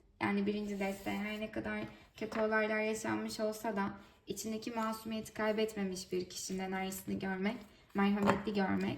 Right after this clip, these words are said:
beni mutlu etti açıkçası kolektif olarak da. Çünkü iyi şeyler yaşayın istiyorum, iyi şeyler tecrübe edin istiyorum, yürekten istiyorum hem de. Ki ben de kolektife dahil, dahilim.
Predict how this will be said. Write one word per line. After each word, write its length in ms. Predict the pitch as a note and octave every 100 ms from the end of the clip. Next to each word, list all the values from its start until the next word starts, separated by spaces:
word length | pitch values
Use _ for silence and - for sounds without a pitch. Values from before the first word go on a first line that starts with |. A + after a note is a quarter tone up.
| - - - - - G#3+
beni 160 | -
mutlu 260 | A3+ A3 G#3+
etti 360 | G3+ - G#3 -
açıkçası 520 | - - G3 - F#3+ -
kolektif 440 | G#3+ G#3 G#3 -
olarak 420 | G3+ G3+ F#3+ -
da. 100 | F#3 F#3 - -
Çünkü 300 | C4+ C4+ -
iyi 140 | B3+
şeyler 380 | - A3+ A3 A#3
yaşayın 400 | A3 G3+ A3+ G#3+
istiyorum, 540 | G3 - A3+ G3+ G3 -
iyi 140 | G#3
şeyler 400 | - G#3 G#3 G#3 G#3 - -
tecrübe 460 | - G#3 G3+ G3+ G#3
edin 200 | G3 G#3+
istiyorum, 640 | G3 - - G#3 G3 F#3+
yürekten 460 | G3 G3+ G3+ A3 G3+
istiyorum 440 | - G3 F#3 F#3+
hem 220 | F#3 F#3+
de. 100 | B3 - - - -
Ki 100 | B3
ben 160 | A#3
de 80 | G#3+
kolektife 600 | G#3 F#3+ F3+ - F#3+ F#3+
dahil, 360 | F#3 F#3+ F#3+ G3+ -
dahilim. 520 | F#3+ F#3 F#3 G#3+